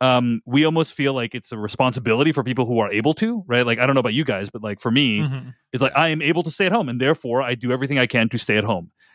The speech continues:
Speaker 1: And it's not just
Speaker 2: For
Speaker 1: for
Speaker 2: sure.
Speaker 1: me, it's also to do quarter-
Speaker 2: Stay home and tip, tip super, super
Speaker 1: Right,
Speaker 2: well for
Speaker 1: exactly.
Speaker 2: anybody,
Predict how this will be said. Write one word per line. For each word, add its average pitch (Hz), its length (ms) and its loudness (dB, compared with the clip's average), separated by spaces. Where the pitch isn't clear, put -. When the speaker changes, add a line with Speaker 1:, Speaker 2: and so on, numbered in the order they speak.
Speaker 1:
And 131 100 4
it's 135 200 -2
not 165 240 2
just 143 260 -2
Speaker 2:
For 156 120 0
Speaker 1:
for 123 40 0
Speaker 2:
sure. 185 100 -2
Speaker 1:
me, 120 120 -4
it's 104 120 -8
also 120 220 2
to 113 140 -4
do 113 180 -2
quarter- 120 240 2
Speaker 2:
Stay 196 200 4
home 214 200 2
and 160 160 -2
tip, 214 300 0
tip 214 280 0
super, 202 320 0
super 202 300 -2
Speaker 1:
Right, 151 200 4
Speaker 2:
well - 80 -12
for - 120 -4
Speaker 1:
exactly. 156 160 2
Speaker 2:
anybody, 151 400 0